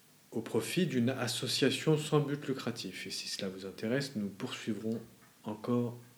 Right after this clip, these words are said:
la question. Mais aujourd'hui, nous allons nous atteler très simplement à décrire,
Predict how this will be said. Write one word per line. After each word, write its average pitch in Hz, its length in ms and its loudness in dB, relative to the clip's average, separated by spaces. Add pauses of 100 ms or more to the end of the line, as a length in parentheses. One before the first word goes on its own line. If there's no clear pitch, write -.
(160)
la 120 180 4
question. - 420 -4 (960)
Mais 101 60 -2
aujourd'hui, 107 340 4
nous 156 240 6
allons 113 160 4
nous 117 300 4
atteler 113 460 4
très - 280 4
simplement 120 840 2 (600)
à 110 400 -2 (480)
décrire, 117 800 4